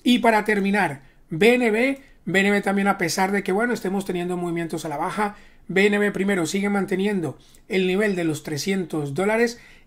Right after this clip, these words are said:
y sobre todo, sobre todo, sigue manteniendo lo que es esta línea de tendencia alcista, con lo que incluso B N B podría venir a retestear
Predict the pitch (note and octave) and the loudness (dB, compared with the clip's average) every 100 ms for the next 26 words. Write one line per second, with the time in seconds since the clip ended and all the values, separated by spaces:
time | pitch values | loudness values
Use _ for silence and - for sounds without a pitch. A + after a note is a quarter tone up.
0 | - C4+ C4 B3+ A#3 A3+ A#3+ A#3 A#3 A#3 | 2 4 6 6 6 4 2 2 2 2
1 | A3+ A3+ A#3 - - - - A3 A3 G#3+ | 0 0 0 -4 -18 -8 -2 0 0 0
2 | G#3 G3+ G#3 G#3+ G3 F#3+ F#3 G3 - G#3 | 2 2 2 0 0 -2 0 -4 -2 -2
3 | G3+ - - _ - G3+ G#3+ G#3+ G3+ F3+ | -2 -6 -20 _ -2 0 0 0 -2 0
4 | F#3 F3 F3 G3+ G3+ - G3+ F#3 F#3+ - | -2 0 0 0 0 -2 0 0 -2 -8
5 | E3 D#3+ D#3 D4 C#4 - E3 F3 F3 F#3 | -2 -2 0 0 0 -2 -2 -2 -4 -6
6 | F3 B3 A#3+ A#3+ A#3 A#3 A#3 A#3 F#3 F#3+ | -4 -2 0 0 2 2 2 0 0 0
7 | A#3+ A#3+ G3+ G#3 G#3 G#3 F#3+ - F#3+ F#3+ | 0 -2 0 -2 -4 -4 -6 -4 -2 -2